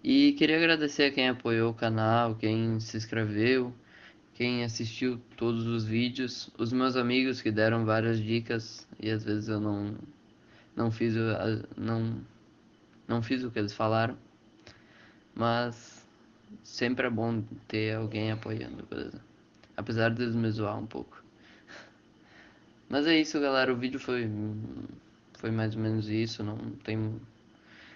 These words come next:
não tem mais muita coisa pra falar do, do canal, e o espe-, o, o agradecimento eu já fiz. Quase peguei o negócio. Então é isso, se vocês gostaram do vídeo, deixem um like, comentem, compartilhem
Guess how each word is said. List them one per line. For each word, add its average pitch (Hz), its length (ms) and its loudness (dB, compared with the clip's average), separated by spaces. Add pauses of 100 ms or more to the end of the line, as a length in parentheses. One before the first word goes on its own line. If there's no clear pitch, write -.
(160)
não 120 100 -2
tem 131 140 2
mais 113 680 0
muita 113 300 -4
coisa 107 280 -4
pra 110 160 -6
falar 110 400 -2
do, 107 280 0
do 110 180 -2
canal, 113 640 0 (120)
e 113 140 -4
o 110 60 0
espe-, 101 500 -6
o, 113 440 -2 (500)
o 104 40 -8
agradecimento 110 680 -4
eu 110 40 -4
já 110 140 -6
fiz. 117 360 -6 (1800)
Quase 113 240 0
peguei 107 260 -6
o 110 40 -2
negócio. 113 400 -8 (760)
Então 160 320 2
é 190 140 2
isso, 160 360 0
se 147 120 -6
vocês 131 360 0
gostaram 127 340 2
do 120 120 0
vídeo, 113 280 0
deixem 113 320 2
um 117 60 0
like, 110 460 4
comentem, 120 640 2
compartilhem 120 760 0